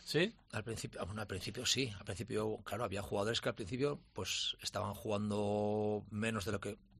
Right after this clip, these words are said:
Speaker 2: todos juegan menos de lo que les gustaría, pero menos de lo que ellos esperaban jugar. Eh, es que no lo entiendo. Bueno, pues, mira, mm,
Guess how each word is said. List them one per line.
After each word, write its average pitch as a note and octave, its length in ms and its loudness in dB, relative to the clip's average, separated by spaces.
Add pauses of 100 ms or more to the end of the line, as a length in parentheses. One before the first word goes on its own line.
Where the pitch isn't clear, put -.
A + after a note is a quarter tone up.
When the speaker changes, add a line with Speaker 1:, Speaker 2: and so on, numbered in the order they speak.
(200)
Speaker 2:
todos - 200 -2
juegan - 220 -8
menos F2 160 -6
de F#2+ 60 -6
lo F2+ 40 -4
que F2+ 80 -6
les F2 100 -6
gustaría, D3 380 2
pero A2 240 0 (400)
menos B2+ 260 2
de C3+ 60 4
lo A2+ 80 6
que A2+ 120 0
ellos A#2+ 200 4
esperaban G#2 480 2
jugar. - 360 -6 (1400)
Eh, G2 800 -2 (280)
es - 100 -2
que G3 100 6
no F3+ 80 6
lo A2+ 60 4
entiendo. F#2 440 -2
Bueno, - 200 -4
pues, - 240 -8 (280)
mira, - 220 -6 (440)
mm, F2+ 1000 -10